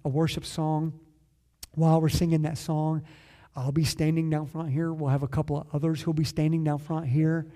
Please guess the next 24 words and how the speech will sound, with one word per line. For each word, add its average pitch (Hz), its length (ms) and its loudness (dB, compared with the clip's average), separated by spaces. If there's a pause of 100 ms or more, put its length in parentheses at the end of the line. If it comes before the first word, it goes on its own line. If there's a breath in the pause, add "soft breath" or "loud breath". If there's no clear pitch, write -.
(800 loud breath)
And 165 220 0
all 170 240 2
we're 165 120 0
standing 165 340 2
down 151 160 0
front 165 220 -4
here 151 100 2
to 147 100 0
do 151 280 0
is 135 120 -2
that 156 220 -2 (100)
if - 300 -4
you 196 360 4 (300 loud breath)
would 180 100 -2
just 180 200 -2
like 165 160 -4
for - 140 -2
someone 170 380 -4
to 160 60 -4
pray 156 320 -2
with 160 240 0
you 135 140 0
specifically 156 800 -2
about 147 360 0